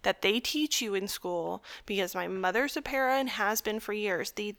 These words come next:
they teach you certain ways to hold a child. And we've had to do that with Jackson before, uh, putting him in a chest um, hold so that he could just calm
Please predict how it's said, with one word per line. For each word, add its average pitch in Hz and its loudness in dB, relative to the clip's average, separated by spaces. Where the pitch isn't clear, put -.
they 214 2
teach - -2
you 254 4
certain 220 0
ways 202 0
to 185 -2
hold 202 0
a 175 0
child. 180 2
And 220 6
we've 262 4
had 302 6
to 294 0
do 269 -2
that 254 4
with 247 0
Jackson 240 0
before, 185 0
uh, - 2
putting 214 -4
him 233 -2
in 226 0
a 220 -2
chest - 2
um, 196 2
hold 202 4
so 208 6
that 185 6
he 226 -2
could 240 -4
just - -4
calm 214 4